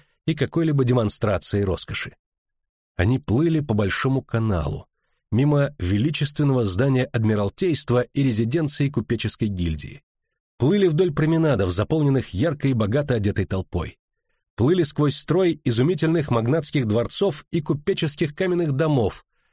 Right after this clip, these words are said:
отражающихся в водах канала радугой роскошных, но непривычно узких фасадов.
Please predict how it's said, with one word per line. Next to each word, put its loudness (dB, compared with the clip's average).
отражающихся 0
в 2
водах 2
канала 0
радугой 2
роскошных, -2
но 2
непривычно -2
узких -2
фасадов. -4